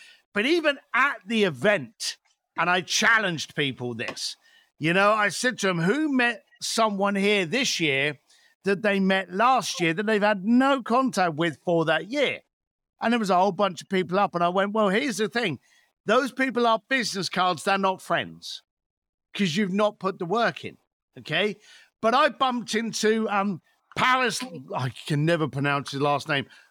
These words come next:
Lapalos and Evan Carmichael and Joe Polish, people that I hadn't seen for a while, and we hugged it out. Why? Because all of the, and you say effort, but all of the care and focus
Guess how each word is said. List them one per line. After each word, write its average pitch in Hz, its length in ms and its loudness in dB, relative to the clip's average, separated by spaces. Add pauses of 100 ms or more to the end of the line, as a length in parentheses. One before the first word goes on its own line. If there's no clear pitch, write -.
Lapalos 202 800 0
and 151 320 -4
Evan 214 300 0
Carmichael 196 920 0
and 143 180 -6
Joe 208 320 2
Polish, 208 480 0 (300)
people 285 240 -2
that 269 100 2
I 247 120 2
hadn't 247 340 0
seen 311 340 -2
for 175 140 -4
a 208 60 2
while, 202 540 2 (360)
and 254 120 2
we 269 140 2
hugged 220 400 0
it 277 100 -2
out. 302 380 0 (140)
Why? 208 540 2 (440)
Because 214 460 -4
all 349 360 4
of 208 180 -4
the, 220 260 -2 (580)
and 240 220 -2
you 240 100 0
say 285 480 0
effort, 180 540 0
but 208 120 0
all 330 240 2
of 233 120 -6
the 214 100 0
care 240 560 -2
and 160 100 -6
focus 214 760 -4